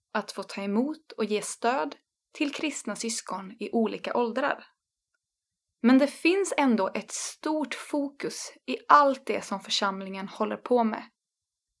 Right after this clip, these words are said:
Det finns en huvudanledning till varför vi behöver en församling.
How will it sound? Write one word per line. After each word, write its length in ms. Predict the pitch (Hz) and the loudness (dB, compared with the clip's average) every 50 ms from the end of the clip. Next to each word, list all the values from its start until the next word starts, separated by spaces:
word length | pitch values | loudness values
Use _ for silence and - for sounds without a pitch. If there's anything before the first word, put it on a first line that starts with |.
| _ - | _ 0
Det 100 | - 233 | 0 0
finns 420 | 233 - 330 294 233 214 - - - _ | 2 2 2 2 2 2 0 -6 -12 _
en 180 | - 202 196 185 | -10 -8 -8 -8
huvudanledning 1400 | 175 - - 285 285 240 202 185 190 185 185 - 208 196 202 190 208 240 277 277 277 - 226 226 226 214 - _ _ _ _ _ _ _ _ _ _ _ _ - | -8 -4 -2 0 2 2 0 0 -2 -4 -4 -2 -2 -2 -4 -4 -4 -4 -4 -4 -4 -6 -8 -8 -8 -10 -12 _ _ _ _ _ _ _ _ _ _ _ _ -10
till 160 | - - 196 | -6 -6 -2
varför 800 | 185 185 220 262 330 359 359 339 - - - 320 320 330 320 - - | 2 4 6 6 6 4 2 -2 -6 -6 -4 -2 -2 -4 -4 -6 -4
vi 120 | 285 285 | 0 2
behöver 480 | 285 285 220 220 208 214 - 214 202 - | 2 2 4 2 0 0 0 -4 -6 -4
en 160 | 196 185 226 | -4 -6 -6
församling. 640 | 208 185 - - 226 220 220 226 233 226 220 226 | -6 -6 -4 -4 -4 -4 -6 -6 -8 -10 -12 -12